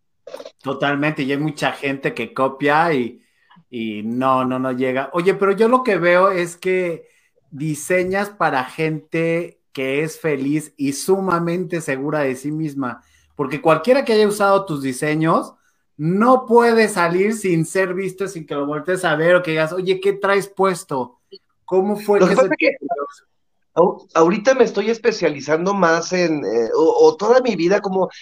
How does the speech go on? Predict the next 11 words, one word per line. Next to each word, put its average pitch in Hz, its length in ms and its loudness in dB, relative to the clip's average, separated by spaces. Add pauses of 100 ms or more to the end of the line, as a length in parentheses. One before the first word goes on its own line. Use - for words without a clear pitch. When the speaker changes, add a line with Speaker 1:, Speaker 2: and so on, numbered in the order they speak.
Speaker 2:
también 240 300 2
tengo 285 340 0
una, 202 640 2
una 175 300 4
escuela 170 580 4
de 156 160 2
desfiles 135 640 -6
de 131 80 -2
moda. 117 420 -2
Yo 135 180 -2
estuve, 139 440 -2